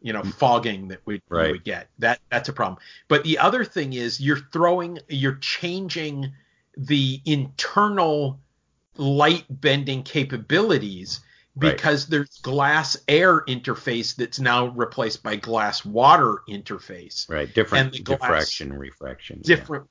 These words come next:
Speaker 1: Right. So,
Speaker 2: Yeah.
Speaker 1: uh, yeah. So that may have a, a focus element that is, uh, uh, so it may focus, uh, uh, twenty percent off, you know,
Speaker 2: Okay. So
Speaker 1: uh,
Speaker 2: assuming, assuming you're using a lens with more than one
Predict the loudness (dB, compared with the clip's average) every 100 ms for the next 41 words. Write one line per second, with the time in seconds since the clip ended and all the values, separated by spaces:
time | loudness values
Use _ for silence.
0 | _ -4 0 2 0 -4 _ -10 0 2
1 | 4 2 -4 -12 _ _ _ _ _ 0
2 | 0 0 0 0 -4 -4 -4 -4 -8 -4
3 | -4 -4 -6 -6 -6 -6 -6 0 0 0
4 | -6 -8 -8 -8 -8 -10 -8 -6 -6 -4
5 | -4 -2 -2 2 2 4 4 2 0 0
6 | -4 -4 -10 -4 -6 -4 -10 -10 -14 -14
7 | -8 -6 -4 -8 -10 _ _ _ _ _
8 | -14 -12 -12 -12 -12 -12 -16 _ _ _
9 | _ _ _ 0 2 2 0 0 0 0
10 | 0 -4 -8 -20 -8 2 4 4 0 6
11 | 8 8 6 4 6 2 -2 -6 -2 0
12 | 0 -2 -2 -4 -4 -8 -8 -8 -4 -4
13 | -6 -8 -8 -6 -4 -4 -8 -6 -4 -2
14 | -6